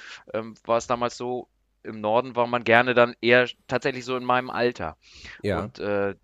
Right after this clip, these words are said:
Speaker 1: im, im, insbesondere zur damaligen Zeit war es so, nach meiner Wahrnehmung, das muss nicht stimmen,
Speaker 2: Mhm.
Speaker 1: dass man auch aus Sicht des D F B, dass es da schon auch wünschenswert war, möglichst jung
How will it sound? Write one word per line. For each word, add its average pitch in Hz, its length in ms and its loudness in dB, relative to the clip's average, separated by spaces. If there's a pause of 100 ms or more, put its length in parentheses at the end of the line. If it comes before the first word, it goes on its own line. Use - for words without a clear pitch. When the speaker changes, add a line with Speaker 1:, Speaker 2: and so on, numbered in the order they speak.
Speaker 1:
im, 110 220 -10
im, 107 280 -8
insbesondere 107 580 -10
zur 101 140 -10
damaligen 123 380 0
Zeit 120 260 -4
war 110 120 0
es 104 100 -8
so, 110 380 -8
nach 92 160 -6
meiner 123 400 6
Wahrnehmung, 123 320 2
das 98 160 -12
muss 107 160 -16
nicht 92 160 -14
stimmen, 123 380 -12
Speaker 2:
Mhm. 92 300 -8
Speaker 1:
dass 110 200 -4
man 107 220 -4
auch - 180 -8
aus - 420 -4 (120)
Sicht 110 340 -10
des - 380 -8
D 101 120 -6
F 98 140 -12
B, 117 400 -4 (460)
dass 110 200 -2
es - 140 -10
da 113 140 0
schon 120 180 -10
auch - 160 -6
wünschenswert 123 500 -8
war, 110 120 0
möglichst 107 460 -12
jung 117 260 -10